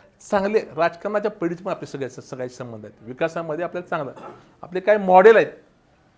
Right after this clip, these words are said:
की रहिमतपूरला शेवटी कोरेगाव तेरा किलोमीटर आहे, सातारा चोवीस किलोमीटर आहे. विकासाला मर्यादा आहेत, तर विकास करताना काय करता येईल वेगळं, वेगळं काय आणता येते का?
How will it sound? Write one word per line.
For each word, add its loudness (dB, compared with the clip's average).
की -12
रहिमतपूरला -4
शेवटी -10
कोरेगाव -4
तेरा 0
किलोमीटर -6
आहे, -4
सातारा -4
चोवीस -8
किलोमीटर -16
आहे. -20
विकासाला 4
मर्यादा 4
आहेत, -2
तर -8
विकास -4
करताना -4
काय 2
करता 6
येईल 6
वेगळं, 4
वेगळं -4
काय 0
आणता -2
येते -6
का? -18